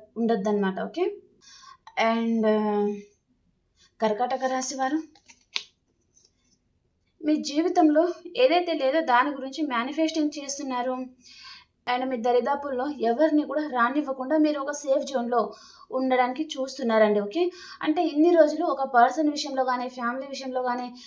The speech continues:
ఫ్రెండ్స్ విషయంలో కానీ ఏదైనా హర్ట్ అవుతున్నారు ప్రతి విషయంలో. అంటే ఇంకా అలాంటి వారిని మీ లైఫ్‌లో నుంచి ఇగ్నోర్ చేయాలి అనే విధంగా మీరు ఆలోచిస్తూ ఉన్నారనమాట. ఓకే, and సింహరాశి వారు,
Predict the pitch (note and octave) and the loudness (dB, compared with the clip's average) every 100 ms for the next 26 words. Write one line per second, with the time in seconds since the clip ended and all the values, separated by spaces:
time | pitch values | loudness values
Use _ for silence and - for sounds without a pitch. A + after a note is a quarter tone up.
0 | - _ - A#3+ B3+ D4 D4 C#4+ C4 B3 | -20 _ 0 0 2 -4 -4 -2 0 0
1 | B3 B3+ D4 C4 C4+ E4 E4 D4 C#4 C4+ | 0 0 0 0 4 4 4 -2 -4 -2
2 | C4 E4 D4+ D4 C4 A#3+ B3+ C4 F4+ G#4 | -2 0 -2 -2 -4 -4 -4 -2 -2 -2
3 | - _ _ _ _ _ _ _ _ _ | -8 _ _ _ _ _ _ _ _ _
4 | - D4 D4 C4 D#4 E4 D#4 D4 D4 F4 | -10 -2 4 4 6 4 4 2 2 2
5 | D#4+ C#4 A#3+ A#3 D4+ D#4+ D4+ D4 G4 B4 | 2 0 2 2 4 2 2 0 -4 -6
6 | - _ _ _ _ _ - A3+ D4+ E4 | -12 _ _ _ _ _ -12 -2 2 2
7 | C4+ A#3+ A#3 A3+ A3+ B3+ C4+ A#3+ C4 D4 | 2 0 2 2 2 0 -4 -4 -2 -2
8 | D4 A3+ G#3+ A3+ A#3 A#3 - A#3 G#3 G3 | -2 0 0 0 -2 -4 -2 -2 0 0
9 | G3 F#3 - - D#4 E4 - _ _ _ | -2 -4 -8 -14 -12 -14 -18 _ _ _
10 | _ _ _ _ _ _ _ _ _ _ | _ _ _ _ _ _ _ _ _ _
11 | _ _ - - - - A3+ A3+ A#3 - | _ _ -20 -20 -16 -4 0 0 -2 -4
12 | B3+ D#4+ D#4+ D#4+ D#4+ D#4 E4+ | 0 4 4 4 2 2 0